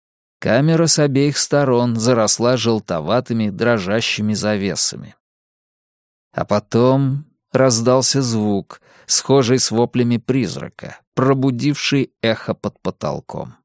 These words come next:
Откуда-то издали послышался нарастающий шум и свист,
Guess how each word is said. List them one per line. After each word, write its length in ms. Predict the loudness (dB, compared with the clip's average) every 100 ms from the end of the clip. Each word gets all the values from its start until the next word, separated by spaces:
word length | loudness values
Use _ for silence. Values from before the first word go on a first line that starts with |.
| _ _ _ _ _ -20 _
Откуда-то 580 | -4 -4 0 0 0 2
издали 480 | 2 2 2 0 0
послышался 720 | 0 -2 0 0 0 0 0
нарастающий 800 | 2 2 0 0 0 0 0 -2
шум 680 | -4 -4 0 0 2 2 0
и 40 |
свист, 680 | 0 -2 0 0 0 -2